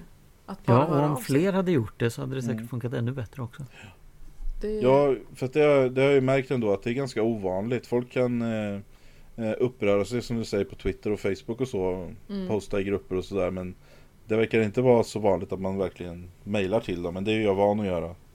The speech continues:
Speaker 3: Så
Speaker 1: Mm.
Speaker 3: att jag, eh, jag är ganska snabb på att göra det om jag ser något sånt där, och då, då är det bra att de... Och det är där man märker att man får ju svar, alltså de reagerar ju.
Speaker 1: Jag har
Speaker 3: Och
Speaker 1: gjort det några gånger, jag, jag har väl aldrig, det är väl det som är grejen, jag har aldrig fått... Eh,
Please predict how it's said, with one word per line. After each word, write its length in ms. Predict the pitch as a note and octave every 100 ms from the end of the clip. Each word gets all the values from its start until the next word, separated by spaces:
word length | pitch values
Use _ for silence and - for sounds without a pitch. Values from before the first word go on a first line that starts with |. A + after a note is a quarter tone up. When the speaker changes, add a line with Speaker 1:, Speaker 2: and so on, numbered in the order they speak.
| -
Speaker 3:
Så 140 | G2+
Speaker 1:
Mm. 120 | F#2+
Speaker 3:
att 100 | G2
jag, 340 | G#2 G2 G2 F2+ - - - - - -
eh, 480 | F#2 F#2 F2 E2 E2+
jag 500 | G2+ G#2 G2+ F#2+ F2+
är 40 |
ganska 280 | F2+ F2 -
snabb 320 | - G2 F#2+
på 80 | F2+
att 60 | E2
göra 200 | D#2 F2+
det 100 | F2
om 140 | E2+
jag 80 | E2+
ser 180 | F#2+ F2
något 100 | D#2+
sånt 160 | -
där, 100 | F2
och 80 | D#2
då, 220 | F#2+ E2+ - - - - -
då 100 | G#2+
är 40 |
det 60 | G#2
bra 180 | F#2 E2+
att 80 |
de... 180 | F#2+ F2+ - - - -
Och 100 | C#3
det 60 | D3
är 60 |
där 120 | C#3+
man 100 | G3+ F#3+
märker 240 | C#3 D#3
att 100 | C#3
man 160 | D3 C#3
får 140 | D3+
ju 60 | F#3+
svar, 380 | C3+ G3 F2+ E2
alltså 200 | - C#3
de 80 |
reagerar 440 | D3+ E3 A#2+ E3+ F2+
ju. 160 | A#1+ - - - - - - -
Speaker 1:
Jag 80 | A3+
har 100 | B3+
Speaker 3:
Och 60 |
Speaker 1:
gjort 180 | C4 -
det 120 | A#3+
några 340 | A3+ A#3+ A3 A3+
gånger, 300 | A3 G#3+ G#3
jag, 200 | G#3 G#3+ - A3 F#3+
jag 100 | A3
har 120 | A3+
väl 100 | A3+
aldrig, 300 | G#3+ G#3 G3
det 60 |
är 20 | G#3
väl 80 |
det 120 | G#3+ A3+
som 140 | G3
är 40 |
grejen, 300 | F#3+ G3+ F3
jag 80 | G3+
har 120 | G#3+
aldrig 240 | F#3 F3 E3+
fått... 440 | E3+ D3+ - - - -
Eh, 480 | - - G#2 G2